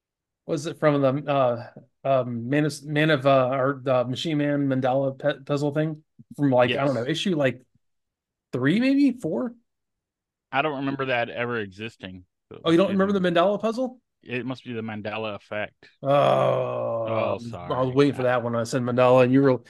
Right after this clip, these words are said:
Speaker 1: acting like you didn't know what I was talking about. You know.
Speaker 2: You knew I was into it. I
Speaker 1: You
Speaker 2: just
Speaker 1: know. They give a little story so far kind of thing, but man, I was expecting to go into the, uh, Transformers comic, but no, we get Chromobots, which
Speaker 2: Yes.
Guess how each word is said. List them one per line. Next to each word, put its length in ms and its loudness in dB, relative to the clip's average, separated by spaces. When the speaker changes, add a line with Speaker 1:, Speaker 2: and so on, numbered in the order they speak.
Speaker 1:
acting 200 -4
like 120 -4
you 60 -2
didn't 160 0
know 60 2
what 80 2
I 20 0
was 100 -4
talking 220 0
about. 140 -8
You 120 -4
know. 360 0
Speaker 2:
You 60 2
knew 120 4
I 140 8
was 180 -4
into 260 -8
it. 160 -18
I 140 -6
Speaker 1:
You 80 -6
Speaker 2:
just 120 -6
Speaker 1:
know. 600 -2
They 140 4
give 120 4
a 60 2
little 360 6
story 360 2
so 160 2
far 280 4
kind 120 -6
of 60 -8
thing, 220 0
but 180 -2
man, 180 -2
I 140 -2
was 140 -4
expecting 400 -4
to 40 -2
go 140 4
into 160 0
the, 220 6
uh, 80 6
Transformers 440 -4
comic, 300 -4
but 140 0
no, 100 6
we 140 4
get 200 0
Chromobots, 880 -2
which 240 4
Speaker 2:
Yes. 500 -6